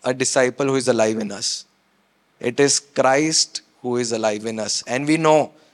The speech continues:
that in midst of storm, in midst of storm, when Jesus is there in the boat, what he does is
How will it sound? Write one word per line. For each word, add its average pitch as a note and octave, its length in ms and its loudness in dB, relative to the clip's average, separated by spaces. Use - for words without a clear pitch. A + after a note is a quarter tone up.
that C3 260 0
in D3+ 300 -2
midst D3 320 0
of D3+ 160 2
storm, B2+ 640 2
in C#3 200 -2
midst D3 260 0
of D3 140 2
storm, B2+ 440 2
when C3 160 0
Jesus C3+ 380 -2
is B2+ 180 -4
there B2+ 240 2
in C3 100 -4
the B2 100 0
boat, A#2+ 360 0
what C3 240 2
he C3+ 120 -2
does B2 300 0
is B2+ 380 -2